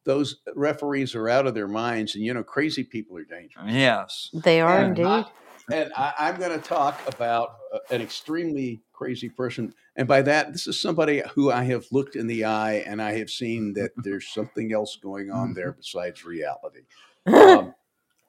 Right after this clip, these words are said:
Speaker 1: Brett Kimberlin, um, has been trying to get his, uh,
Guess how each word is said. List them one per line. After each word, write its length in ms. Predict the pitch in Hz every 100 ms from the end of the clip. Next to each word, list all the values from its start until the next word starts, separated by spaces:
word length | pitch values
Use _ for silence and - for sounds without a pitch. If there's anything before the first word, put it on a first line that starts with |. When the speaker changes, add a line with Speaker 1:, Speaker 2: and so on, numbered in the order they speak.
| _ _ _ _ - 147
Speaker 1:
Brett 220 | 175 -
Kimberlin, 600 | 185 165 156 127 113 110 _ _
um, 300 | 101 98 92 - _ _ _ _ _ _ -
has 300 | - 135 120
been 260 | 110 110 110
trying 480 | 110 135 127 123 113
to 220 | 110 101 -
get 200 | 101 110
his, 400 | 117 98 82 -
uh, 220 | 82 73